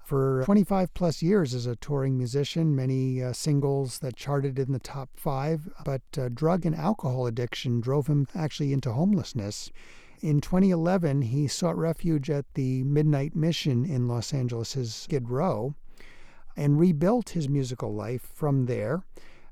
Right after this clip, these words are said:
And in fact, in twenty fifteen, he was accepted into the San Francisco Conservatory of Music and has emerged as one of today's leading classical composers. He proudly announces that he has been sober for over ten years.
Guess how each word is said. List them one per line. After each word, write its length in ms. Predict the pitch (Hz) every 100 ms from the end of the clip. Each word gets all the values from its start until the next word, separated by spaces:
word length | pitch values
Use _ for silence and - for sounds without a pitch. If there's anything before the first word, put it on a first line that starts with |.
| -
And 260 | 147 147
in 140 | 143 135
fact, 380 | - 139 139 143
in 100 | 123
twenty 300 | - 147 143
fifteen, 580 | 151 - - 180 170
he 100 | 131
was 140 | 139 131
accepted 560 | - - 160 - 160
into 340 | 147 160 196 170
the 120 | 156
San 260 | - 156 147
Francisco 560 | 151 123 147 - 156
Conservatory 800 | - 143 - 151 135 - 143 135
of 100 | 120
Music 460 | 135 233 208 110 - - - -
and 140 | 143
has 140 | 135 135
emerged 680 | 131 147 214 202 143 - -
as 200 | 147 131
one 260 | 143 147
of 280 | 143 135 -
today's 380 | - 143 143 139
leading 380 | 143 151 151 156
classical 580 | - 151 135 - 151
composers. 720 | 139 139 135 135 123 190 190
He 320 | - 127 117 117 - - -
proudly 400 | 143 127 127 127
announces 520 | 123 131 123 139 123
that 120 | 123
he 100 | 117
has 140 | 117
been 500 | 110 131 123 123 127
sober 440 | 127 - 143 135 170
for 220 | 165 139
over 260 | 135 139 143
ten 380 | - 143 131 120
years. 560 | 113 113 220 226 -